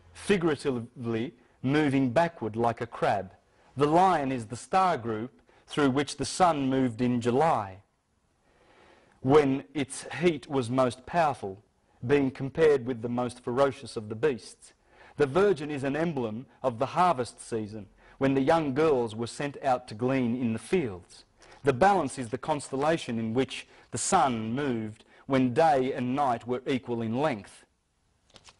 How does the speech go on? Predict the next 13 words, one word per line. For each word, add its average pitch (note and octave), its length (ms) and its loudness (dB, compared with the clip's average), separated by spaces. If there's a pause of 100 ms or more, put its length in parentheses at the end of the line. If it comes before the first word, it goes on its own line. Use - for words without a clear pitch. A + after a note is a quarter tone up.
(220)
The A#2+ 80 -6
justice. - 540 -10 (520)
Balance. G#2 540 -10 (1160)
It's - 100 -20
funny, D3 260 -2
isn't C3+ 160 -10
it, A2 180 -12
that A2+ 120 -6 (840)
those C3 220 0
signs D3 500 -2
should A#2 280 -8
be C#3+ 200 -4
there, F#2+ 280 -12